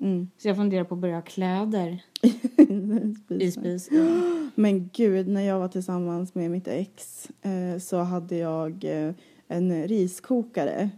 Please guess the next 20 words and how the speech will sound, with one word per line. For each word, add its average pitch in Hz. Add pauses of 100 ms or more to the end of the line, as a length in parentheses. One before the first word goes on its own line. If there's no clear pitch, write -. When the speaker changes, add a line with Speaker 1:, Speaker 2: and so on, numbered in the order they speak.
(460)
Speaker 1:
Och 190
jag 185
äl-, 190
alltså, 196
det 202
finns 196
ju 170
inget 170
bättre -
än 156
en 175
riskokare 226
för 165
att 175
man -
får -
alltid -
perfekt -
ris. - (720)
Punkt. 285